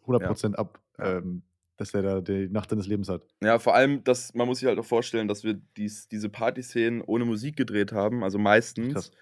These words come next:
Speaker 2: Und, ähm, wenn wir da alle so tanzen und so und Thorsten da auch so abgeht, voll auf Koks, dann, ähm, ja, das ist so ohne Musik.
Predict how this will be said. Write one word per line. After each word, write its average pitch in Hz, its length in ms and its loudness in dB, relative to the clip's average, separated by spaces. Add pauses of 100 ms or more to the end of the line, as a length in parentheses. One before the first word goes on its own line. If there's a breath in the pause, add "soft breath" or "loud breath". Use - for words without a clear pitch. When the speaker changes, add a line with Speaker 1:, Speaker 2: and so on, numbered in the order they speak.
(440 soft breath)
Speaker 2:
Und, 110 480 4
ähm, 104 460 6
wenn 107 120 6
wir 113 80 6
da 104 80 10
alle 107 140 6
so 101 100 -2
tanzen 127 380 0
und 98 100 -2
so 113 320 0
und 98 160 -4
Thorsten 110 280 4
da 104 80 2
auch 107 160 6
so - 120 -2
abgeht, 107 540 -2
voll 95 180 0
auf 92 160 -4
Koks, 123 400 -4 (320)
dann, 92 460 -2
ähm, 90 500 -2 (220)
ja, 92 160 2
das 87 160 -2
ist 92 100 -8
so 92 120 0
ohne 98 160 0
Musik. 98 440 -6